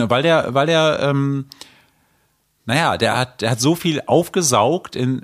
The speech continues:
in seinen jungen Jahren und hat sich, ähm, rund um die Uhr mit, also, äh,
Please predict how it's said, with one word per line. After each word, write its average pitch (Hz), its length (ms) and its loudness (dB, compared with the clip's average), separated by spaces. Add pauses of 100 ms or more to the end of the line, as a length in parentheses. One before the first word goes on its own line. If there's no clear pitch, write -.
in 120 180 -2
seinen 123 420 0
jungen 120 320 0
Jahren 160 640 0
und 123 180 -6
hat 127 160 -4
sich, - 460 -12
ähm, 107 360 -10 (1120)
rund 147 340 0
um 156 120 0
die 143 140 -2
Uhr 165 460 0
mit, - 420 -6
also, 117 220 -4
äh, - 200 -10